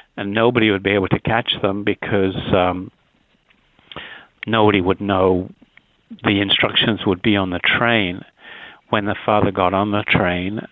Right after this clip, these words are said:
and they would easily be able to drive away. And if someone is on the train, you can't just stop the train and get off the train and jump down onto the sidewalk. It's much too high.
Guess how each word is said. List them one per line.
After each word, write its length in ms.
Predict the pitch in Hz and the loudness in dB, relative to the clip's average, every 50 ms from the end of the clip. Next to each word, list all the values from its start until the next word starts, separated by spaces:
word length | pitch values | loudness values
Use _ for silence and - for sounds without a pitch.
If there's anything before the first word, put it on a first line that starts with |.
| - | -6
and 520 | - 104 104 107 107 101 98 98 98 98 104 104 101 104 | -2 -2 0 0 0 -2 -2 -4 -6 -6 -6 -2 0 2
they 160 | 110 110 104 104 | 2 4 4 4
would 340 | 101 98 95 95 90 - - - | 4 4 2 2 0 -2 0 2
easily 300 | 107 107 104 - 107 92 | 2 2 2 2 2 4
be 120 | 104 98 | 4 4
able 160 | 95 90 - | 4 2 0
to 100 | - 98 - | -4 -6 -4
drive 360 | - - 104 101 98 92 - | 0 2 2 2 2 2 0
away. 420 | 92 87 92 90 92 95 98 98 | 0 2 2 2 2 2 2 0
And 220 | 95 90 90 92 - - - - - - - - - _ _ _ | 0 -2 -4 -8 -12 -14 -14 -12 -12 -12 -14 -16 -18 _ _ _
if 100 | - - - - - | -6 -4 0 0 0
someone 220 | 110 104 110 107 | 2 2 2 2
is 140 | 101 98 101 | 2 2 2
on 140 | 101 90 92 | 0 0 -2
the 60 | 90 | -2
train, 540 | - - - 127 127 120 113 101 95 92 95 | -2 0 2 2 2 2 2 0 0 -2 -4
you 140 | 98 101 | -6 -6
can't 300 | - - 120 110 101 98 | -4 -2 0 0 0 0
just 200 | - 104 98 - | -2 -4 -4 -4
stop 200 | - - 107 - - | -2 -4 -4 -4 -4
the 60 | - | -6
train 560 | - - - - 117 107 101 95 92 95 104 117 - | -4 -2 0 0 2 2 0 0 -4 -6 -8 -10 -10
and 140 | - 98 101 | -10 -8 -4
get 140 | - 107 95 | -2 -2 -2
off 120 | 95 - - | -2 -4 -6
the 60 | - | -8
train 520 | - - - 110 98 98 92 90 90 92 - - - | -4 0 0 2 2 0 -2 -4 -6 -10 -12 -12 -8
and 300 | - 98 98 92 90 95 - - - - - - - - - _ _ _ _ _ _ _ _ _ - - | -6 -6 -4 -6 -8 -12 -16 -20 -20 -20 -20 -18 -20 -20 -20 _ _ _ _ _ _ _ _ _ -2 -2
jump 280 | 110 101 95 - - | -2 -2 -2 -4 -2
down 360 | - 101 98 98 92 95 92 | -2 0 2 2 0 0 -2
onto 280 | 92 90 - - - 98 | -4 -4 -4 -6 -6 -6
the 120 | 87 95 - | -6 -6 -2
sidewalk. 460 | - 123 123 120 117 113 92 87 85 - _ - 95 - _ - | 0 0 0 0 2 0 0 0 -2 -4 _ -12 -12 -12 _ -8
It's 260 | - 104 - - - | -8 -6 -4 -2 -2
much 260 | 101 101 - - - - | -2 -2 -2 -2 -2 -2
too 140 | - 92 87 | -2 -2 0
high. 400 | 87 110 107 107 104 95 98 | 0 0 2 2 2 0 -2